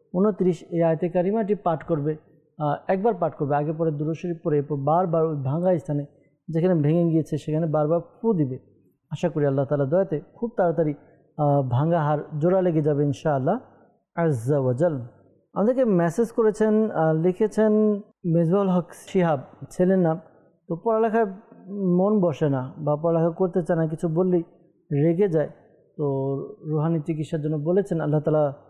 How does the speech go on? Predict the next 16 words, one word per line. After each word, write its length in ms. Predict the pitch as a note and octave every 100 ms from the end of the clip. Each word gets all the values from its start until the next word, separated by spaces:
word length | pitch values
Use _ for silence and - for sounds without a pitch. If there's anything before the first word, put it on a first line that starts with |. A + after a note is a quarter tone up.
| -
সমস্যার 360 | D#3+ E3 D3+ E3
সমাধান 400 | F3 E3+ F3 F3+
করে 160 | F#3+
দেখ, 140 | F3+ F3
দোয়া 300 | E3+ G#3 A#3+
করি। 200 | A#3 F#3+ - _ _ -
এই 100 | A#3+
আমলটি 400 | A3 A#3 B3+ A#3+
করুন, 260 | A3 G#3
আশা 220 | F#3+ D#3 F3
করি 160 | F3+
এই 60 | F3
আমলটি 340 | E3+ F3+ F3
করার 260 | F3 F3+ G3+
দ্বারা 260 | F#3+ E3+
যেই, 380 | D3 D3+ D3+ D3